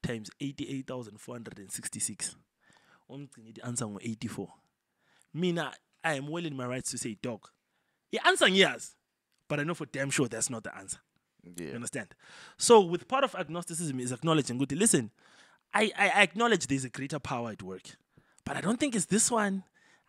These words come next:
Speaker 1: Ah, laba ngani banamanga laba. And, um, I can still say ukuthi mina, to be honest,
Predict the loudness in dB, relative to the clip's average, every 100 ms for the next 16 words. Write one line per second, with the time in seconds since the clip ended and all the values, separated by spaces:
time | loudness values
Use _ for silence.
0 | -14 -6 -2 2 4 4 4 6 10 10
1 | 10 8 6 0 -2 -4 -14 -20 _ 8
2 | 10 8 4 -4 -4 -2 -4 -4 -4 0
3 | 2 2 2 2 0 -2 -16 0 8 10
4 | 10 8